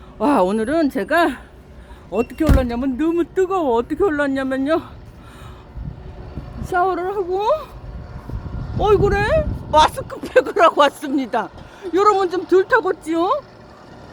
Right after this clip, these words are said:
좀 수분이 많이 방 안에서 가라앉고 이제 이렇게 <laughs> 마스크팩을, 이럴 수밖에 없습니다.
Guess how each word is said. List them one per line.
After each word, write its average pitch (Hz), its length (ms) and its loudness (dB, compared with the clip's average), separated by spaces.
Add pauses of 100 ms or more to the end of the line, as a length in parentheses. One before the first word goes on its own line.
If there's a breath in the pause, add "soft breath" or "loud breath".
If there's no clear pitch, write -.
(540)
좀 294 180 2
수분이 370 460 0
많이 247 500 2 (100)
방 240 220 0
안에서 247 240 0
가라앉고 202 640 0 (280)
이제 254 160 -6
이렇게 294 300 -2
<laughs> 214 40 -8
마스크팩을, 277 840 0 (280 loud breath)
이럴 359 260 4
수밖에 403 400 0
없습니다. 349 640 0